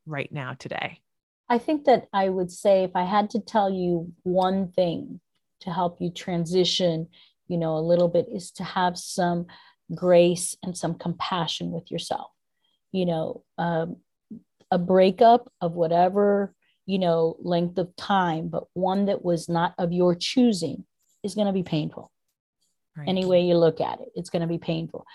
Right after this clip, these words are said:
Speaker 2: So to have a little compassion with yourself, to know that it's gonna take some time, create the time and the space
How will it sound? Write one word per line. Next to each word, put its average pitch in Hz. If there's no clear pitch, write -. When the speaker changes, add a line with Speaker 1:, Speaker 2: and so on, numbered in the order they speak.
Speaker 2:
So -
to 226
have 226
a 240
little 226
compassion 190
with 180
yourself, 175
to -
know 165
that 180
it's 185
gonna 185
take 180
some 180
time, 170
create 185
the 220
time 175
and 170
the 180
space -